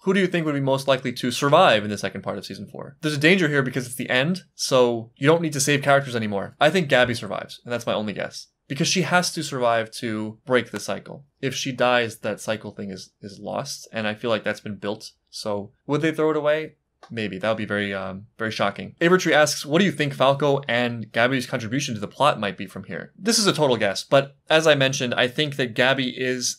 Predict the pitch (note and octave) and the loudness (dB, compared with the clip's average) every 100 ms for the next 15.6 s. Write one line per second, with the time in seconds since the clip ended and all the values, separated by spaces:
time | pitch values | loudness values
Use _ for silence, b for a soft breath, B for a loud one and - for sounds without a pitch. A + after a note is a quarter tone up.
0 | _ B2+ B2+ A#2+ A#2+ D3 D3 D3+ - A#2+ | _ -4 -4 -6 -2 -2 0 -6 -2 -2
1 | A2+ G#2+ G2+ F#2+ G#2 A2 B2 A2+ A2+ - | -2 -4 -6 -6 -6 -6 -6 -6 -6 -6
2 | G#2+ G#2 G#2+ G2+ G2+ G2 F#2 G2 G#2+ A#2 | -10 -8 -10 -12 -10 -12 -10 -10 -6 -2
3 | A#2 B2 A2 - A#2 A2 A2 _ - C#3 | -2 -4 -8 -8 -8 -8 -10 _ -2 0
4 | C#3 C3+ B2 A2+ _ _ _ _ - A2+ | 0 -4 -6 -8 _ _ _ _ -8 0
5 | A#2 A#2+ - A#2 - G2 F2+ - - _ | 0 0 -8 -10 -4 -6 -6 -14 -18 _
6 | - F3 F#3+ E3 C#3 - C#3 C#3+ A2+ A2 | 2 4 6 4 0 2 2 0 -2 -2
7 | G2+ G2 G#2 A2 A2 G2+ G2+ G#2 G2 G#2+ | -2 -8 -4 -4 -4 -8 -10 -10 -10 -8
8 | F3 C#3 G2 - - - E3 D#3 F3 D#3 | -6 -4 -6 -8 -10 -2 -2 2 2 4
9 | C#3+ C3+ B2+ A2+ A#2+ A2+ _ D3+ F3 F3+ | 4 4 0 2 2 0 _ 4 6 4
10 | D#3 - A#2+ B2 A2 G2+ G2 A2+ _ _ | -2 0 2 2 2 -2 -8 -18 _ _
11 | A#2+ B2 A#2 B2 A#2+ A#2 A#2+ A#2 A2 A#2 | -6 -6 -2 -2 -2 -2 -2 -2 -2 -2
12 | G#2+ G2+ G2+ G2 F#2+ F#2+ G2+ G2 F#2+ F#2 | -2 -4 -6 -6 -6 -8 -8 -6 -8 -8
13 | F2+ F2+ D3 D#3+ C#3+ G3 E3+ D3 B2 C#3 | -14 -10 0 2 2 -2 0 0 2 2
14 | C#3 C#3 C3 B2+ A2 B2 A#2+ A#2+ A2+ G#2+ | 2 -2 -4 -4 -8 -8 -8 -8 -6 -6
15 | F#2+ G#2 A2 C3+ - | -4 -2 2 2 0